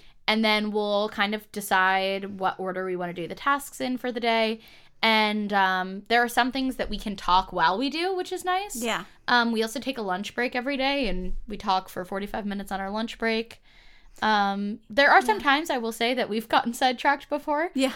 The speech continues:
Speaker 1: Whenever there's, like, a big thing that happened and we wanna talk about it. But I think that make, like, that's normal for any office.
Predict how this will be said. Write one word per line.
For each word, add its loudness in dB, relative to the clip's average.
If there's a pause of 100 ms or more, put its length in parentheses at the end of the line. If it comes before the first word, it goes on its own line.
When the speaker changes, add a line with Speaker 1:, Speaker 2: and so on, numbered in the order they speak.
(120)
Speaker 1:
Whenever 4
there's, 2
like, -2
a -2
big -4
thing -4
that -4
happened -2
and -6
we -8
wanna -6
talk -6
about 0
it. -2 (300)
But 0
I 0
think -6
that 2
make, -6 (140)
like, 0
that's 0
normal -2
for -4
any -6
office. -2